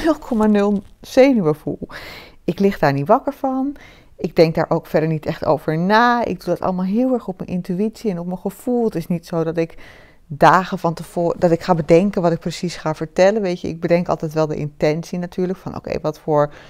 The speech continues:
boodschap wil ik neerzetten op zo'n dag? Maar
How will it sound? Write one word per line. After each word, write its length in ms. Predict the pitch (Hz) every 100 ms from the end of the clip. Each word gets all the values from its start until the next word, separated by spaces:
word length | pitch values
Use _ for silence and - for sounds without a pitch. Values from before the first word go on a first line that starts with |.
| - - _
boodschap 560 | - 156 170 - 165 156
wil 120 | 170
ik 140 | 165 -
neerzetten 640 | 160 165 170 - 160 -
op 160 | 170 160
zo'n 260 | - 160
dag? 360 | 151 147 185 - - - - - _ -
Maar 560 | 185 175 175 175 180